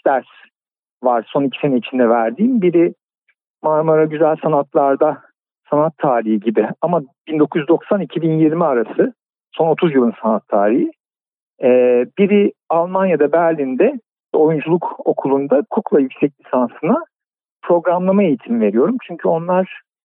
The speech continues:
robotun da kukla olabileceğine inanan bir yüksek lisans. Çok modern bir yüksek lisans.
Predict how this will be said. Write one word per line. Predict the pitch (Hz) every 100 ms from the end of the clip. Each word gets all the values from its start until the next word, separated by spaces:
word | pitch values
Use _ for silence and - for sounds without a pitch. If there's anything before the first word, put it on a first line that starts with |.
| 127
robotun | 139 156 - 233 208
da | 131 - _ _ _ -
kukla | 190 -
olabileceğine | 147 147 135 147 135 156 156
inanan | 151 160 160
bir | 127
yüksek | 110 151 -
lisans. | - 165 240 _ _ _ _ _ -
Çok | -
modern | 143 135 156 151
bir | 120
yüksek | 107 - -
lisans. | - 254